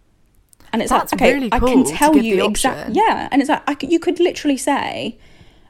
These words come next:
Speaker 1: "Oh, well, I tried citalopram when I was younger and I would like to try it again," or, "Can you please, I know there's a waiting list, but can you put me on a waiting list for therapy?" And just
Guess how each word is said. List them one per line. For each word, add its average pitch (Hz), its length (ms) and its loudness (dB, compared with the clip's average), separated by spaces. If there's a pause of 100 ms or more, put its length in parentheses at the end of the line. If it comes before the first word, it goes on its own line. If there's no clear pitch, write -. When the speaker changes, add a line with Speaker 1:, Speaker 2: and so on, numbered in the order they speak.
(200)
Speaker 1:
"Oh, 240 200 2
well, 214 680 -4
I 208 100 0
tried 214 640 0
citalopram 214 680 -4
when 196 120 -6
I 196 80 -6
was 196 160 -4
younger 202 640 -4 (240)
and 208 160 -2
I 202 60 0
would 202 140 -2
like 190 200 -6
to - 80 -10
try 190 280 -4
it - 120 0
again," 202 520 -4
or, 185 360 0 (400)
"Can 220 160 0
you 208 100 2
please, 214 220 0
I 208 60 -2
know 202 160 0
there's 190 140 -2
a 190 40 -2
waiting 202 340 -2
list, 185 180 -8
but - 100 -6
can 196 140 -6
you 190 100 -6
put - 120 -8
me 180 100 -8
on 170 60 -8
a 180 60 -6
waiting 196 320 -6
list 190 180 -10
for 214 60 -6
therapy?" 208 720 -6
And 220 100 -2
just 226 220 -6